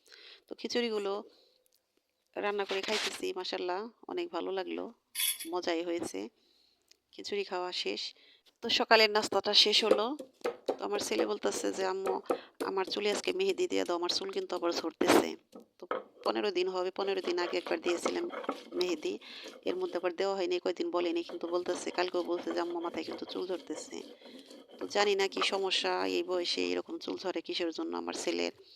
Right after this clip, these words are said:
তো চুলের মধ্যে ভ্যাসলিন তেল দেয় আগে থেকেই, ভ্যাসলিন তেল আর ক্লিয়ারম্যান শ্যাম্পু নেয়। তো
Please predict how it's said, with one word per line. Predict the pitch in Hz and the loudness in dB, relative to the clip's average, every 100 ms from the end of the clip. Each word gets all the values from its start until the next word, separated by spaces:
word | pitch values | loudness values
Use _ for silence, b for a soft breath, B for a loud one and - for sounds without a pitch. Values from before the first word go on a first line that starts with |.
| B B B B _ | B B B B _
তো | 175 180 175 170 - _ - | -2 0 0 -4 -12 _ -10
চুলের | 196 202 196 | -2 0 0
মধ্যে | 185 185 | 0 0
ভ্যাসলিন | 170 190 185 180 170 | 2 2 2 0 0
তেল | 185 185 180 | 4 4 4
দেয় | 160 | 2
আগে | 165 170 | 2 2
থেকেই, | - 160 160 156 | -2 -2 -2 0
ভ্যাসলিন | 165 160 160 156 | -2 -2 -4 -4
তেল | 165 175 190 B B B - | -2 -2 -2 B B B -8
আর | 170 | -6
ক্লিয়ারম্যান | - 196 185 175 175 | -2 0 2 0 -2
শ্যাম্পু | 175 185 175 165 | 0 -2 -2 -4
নেয়। | 156 147 - B B _ | -4 -6 -12 B B _
তো | 180 175 175 | -2 0 -2